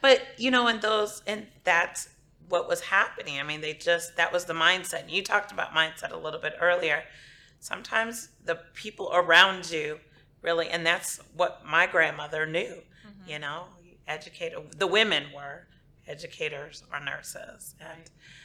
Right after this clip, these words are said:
Speaker 1: so, um, so that's kind of interesting as well. But I, I do think this generation has so many more opportunities, um, to see a different type of,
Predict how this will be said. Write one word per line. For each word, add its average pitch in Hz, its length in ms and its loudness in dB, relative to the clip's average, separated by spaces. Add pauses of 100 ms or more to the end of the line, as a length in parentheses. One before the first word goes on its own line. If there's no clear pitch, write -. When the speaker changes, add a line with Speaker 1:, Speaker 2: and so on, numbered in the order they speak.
(140)
Speaker 1:
so, 156 540 2
um, 156 380 -8 (680)
so - 140 -6
that's 185 240 4
kind 180 200 0
of - 100 -4
interesting 160 600 -8
as 147 260 -10
well. 147 260 -6
But 151 100 -4
I, 151 200 -2
I 180 100 4
do 185 280 -2
think 160 340 0 (400)
this 170 260 4
generation 151 840 -4 (300)
has - 360 -6
so - 240 0
many 180 180 -2
more 165 200 -4
opportunities, 147 1040 -8 (440)
um, 151 400 -10
to 170 180 -6
see 156 680 -6 (320)
a 175 100 2
different 175 560 0
type 156 340 -6
of, 156 400 -6